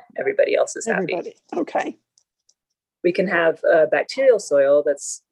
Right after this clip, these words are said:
Speaker 1: kind of poor functioning, which is to say it's not holding a lot of water, it's not,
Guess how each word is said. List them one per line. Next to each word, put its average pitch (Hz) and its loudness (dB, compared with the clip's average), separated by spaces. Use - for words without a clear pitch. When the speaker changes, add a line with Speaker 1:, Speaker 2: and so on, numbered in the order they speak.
Speaker 1:
kind 160 -6
of 143 -2
poor 143 2
functioning, 131 -10
which 131 -6
is 131 -2
to 135 -6
say 127 4
it's 127 0
not 120 -6
holding 123 2
a 123 -6
lot 120 -2
of 123 -4
water, 123 -2
it's - -10
not, 123 -12